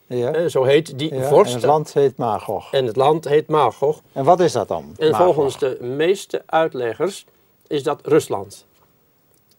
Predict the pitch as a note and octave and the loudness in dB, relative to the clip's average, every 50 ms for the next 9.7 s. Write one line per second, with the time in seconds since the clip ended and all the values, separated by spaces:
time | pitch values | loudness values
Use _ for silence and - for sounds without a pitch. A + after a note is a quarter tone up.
0 | _ _ - B2+ - - B2+ A2+ - A#2+ A2 B2 D3 D#3 - - - D3 C3 B2+ | _ _ -6 -4 -2 -2 -4 -2 -2 -4 -2 -2 -2 -2 -4 -10 -8 -6 -4 -2
1 | B2 D3 C3+ - - A#2+ G2+ F#2+ G#2+ G2+ - D#3 - _ _ - C3+ A#2+ C#3 C3 | 0 0 0 -2 -4 -10 -10 -10 -12 -14 -14 -14 -14 _ _ -12 -8 -6 -6 -4
2 | - D#3+ C#3+ C3 - D3+ C#3 B2+ - D3 C3+ C3 A#2+ A#2+ A2 G#2 C3+ C#3+ D#3 E3 | -4 -6 -8 -6 -4 -4 -4 -2 -2 -2 -2 -2 -2 -4 -6 -6 -8 -8 -8 -8
3 | E3+ D#3 _ _ _ _ - D#3+ E3 E3 F#3+ G#3+ - _ _ _ _ - - - | -10 -14 _ _ _ _ -6 -4 -4 -4 -6 -14 -16 _ _ _ _ -10 -6 0
4 | D3 F#3 F#3+ D#3 - - D#3 C#3+ - - - G3 A#3 G#3 D3+ C3 B2+ C3+ C3+ D#3 | 4 4 4 4 2 -2 -2 -2 -4 -4 0 2 4 4 4 2 0 -2 0 2
5 | E3+ F#3+ - - B2+ - - A#2 A#2+ C3 D3+ E3 - - E3+ E3 E3 D3 D#3+ - | 2 2 2 0 -4 -4 -4 -4 -2 -2 -4 -4 -6 -4 -2 -2 0 0 -2 -4
6 | - C#3 - - D3+ A#2+ B2+ C3+ B2+ - C#3+ A#2 C#3+ B2+ - D3 B2+ - - C#3 | -4 -6 -8 -8 -8 -8 -6 -8 -8 -6 -4 -2 -2 -2 -2 -6 -10 -8 -10 -12
7 | A#2 - C#3 B2 - G2+ F#2 F#2 C3+ A#2 - _ _ - - D#3 - D3 D#3 C#3+ | -10 -10 -10 -10 -10 -10 -8 -6 -6 -6 -6 _ _ -16 -12 -6 -2 -2 0 0
8 | - D3+ C#3 A#2+ - A#2+ A#2 A#2 - D#3 C#3 - - C#3 D3 C3+ A2+ A#2+ C3+ C#3+ | 0 -2 -2 -2 -4 -8 -6 -2 -2 -2 0 0 0 0 0 0 2 2 2 2
9 | C#3 - D3 B2+ - - B2+ B2+ - B2 A#2 A2+ G#2+ | 2 0 -4 -4 -2 0 0 0 0 -2 -2 -2 -2